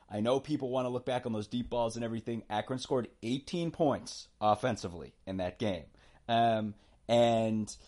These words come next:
this is an Akron team that came pretty darn close to beating Iowa State this past weekend, too.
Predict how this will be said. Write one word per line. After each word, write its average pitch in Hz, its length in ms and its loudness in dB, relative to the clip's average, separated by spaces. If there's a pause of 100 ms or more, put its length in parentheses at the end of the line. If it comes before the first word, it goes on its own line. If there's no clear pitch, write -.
(100)
this 127 160 0
is 127 100 -2
an 127 80 0
Akron 139 280 4
team 113 280 2
that 107 220 2 (340)
came 98 360 -4 (100)
pretty 139 360 -4
darn 170 300 8
close 170 440 4
to 117 80 -6
beating 123 280 -4
Iowa 127 320 4
State 131 400 2
this 95 160 -6
past 92 320 -6
weekend, 87 400 -8
too. 87 280 -2